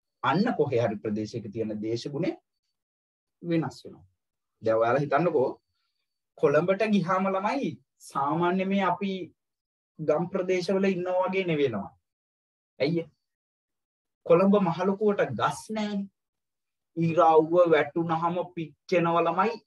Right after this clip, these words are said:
එපා වෙන්න. දැන් අපි මේ කෑගල්ල වගේ පැතිවලටත් හොඳට ඉරව්ව වැටෙනවා තමයි.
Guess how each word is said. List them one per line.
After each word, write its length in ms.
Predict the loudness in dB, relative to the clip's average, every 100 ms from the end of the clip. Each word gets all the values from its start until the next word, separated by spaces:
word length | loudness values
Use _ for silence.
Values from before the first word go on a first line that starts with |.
| _
එපා 580 | -8 -2 2 4 6 6
වෙන්න. 260 | 4 0 -6 -18 _ _ _ _ _ _ _ _ _ _
දැන් 100 | -10
අපි 160 | -6 -6
මේ 160 | -6
කෑගල්ල 400 | -4 -4 0 0
වගේ 240 | 0 0 -2
පැතිවලටත් 600 | -2 0 2 2 -2 -4
හොඳට 280 | -4 -2 -2
ඉරව්ව 340 | 0 2 4
වැටෙනවා 400 | 4 2 0 -2
තමයි. 240 | -2 -4